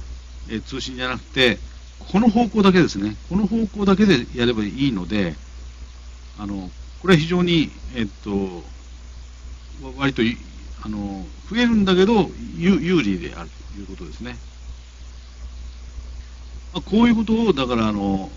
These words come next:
そのバンド並列を入れると、お-、実施しないといけなくなります。ただ、まあ、実施し、だからこれをい-、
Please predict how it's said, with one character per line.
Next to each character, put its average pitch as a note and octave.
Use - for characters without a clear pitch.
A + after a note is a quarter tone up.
そ -
の G2+
バ A2
ン A#2+
ド A#2
並 A#2
列 G#2
を B2
入 A2
れ A2
る G2
と、 D3
お-、 D#3
実 G2
施 -
し -
な G2+
い G2
と A2
い A#2+
け G2+
な F2
く -
な E2
り D#2
ま C#2+
す。 -
た D3
だ、 -
ま A2+
あ、 -
実 G#2+
施 -
し、 -
だ G2
か F2+
ら E2+
こ -
れ A2+
を C#3
い-、 -